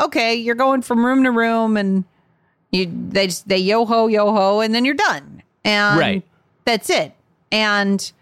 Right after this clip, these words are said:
Speaker 1: unlike Pirates of the Caribbean, it doesn't cost a hundred and eighty dollars to ride this ride. Like, it's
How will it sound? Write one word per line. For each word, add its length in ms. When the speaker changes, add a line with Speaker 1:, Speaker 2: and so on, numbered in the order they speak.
Speaker 1:
unlike 680
Pirates 340
of 80
the 60
Caribbean, 640
it 120
doesn't 280
cost 560
a 80
hundred 420
and 140
eighty 260
dollars 400
to 100
ride 260
this 180
ride. 460
Like, 200
it's 320